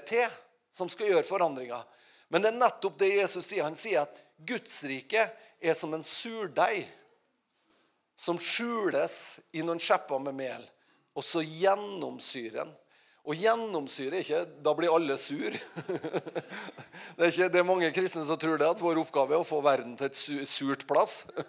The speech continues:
<laughs> Vi skal, alle kan være litt alvorlige og mo. Så, eh, nei, vi gjennomsyrer med det livet som Gud gir. Ikke sant? Ok?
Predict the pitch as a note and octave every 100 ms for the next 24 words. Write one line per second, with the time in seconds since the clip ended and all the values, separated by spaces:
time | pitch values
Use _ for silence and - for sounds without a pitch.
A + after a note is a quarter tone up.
0 | - - - - - A2 C#3 D3 C#3+ B2
1 | C3+ C3 C3 - C3+ C3+ A#2+ A#2+ C#3 A#2+
2 | G2 - - - B2 B2 C3 C3 C3 -
3 | _ - - - D#3+ D3+ D3 C3 - -
4 | - _ D#3 F3+ B3 A#3 - - - F3
5 | A3 A#3 A3 F#3+ D#3 D3 - C#3+ C3+ D3+
6 | E3+ D3+ E3+ F3+ F3+ C#3+ A#2 B2+ - D3+
7 | C#3 D3+ C#3+ F#3 G#3+ - _ _ _ _
8 | _ _ C#3 C#3+ E3+ G#3+ - - _ _
9 | _ _ _ _ _ _ _ _ _ _
10 | _ _ _ _ _ _ _ _ _ _
11 | E3 E3+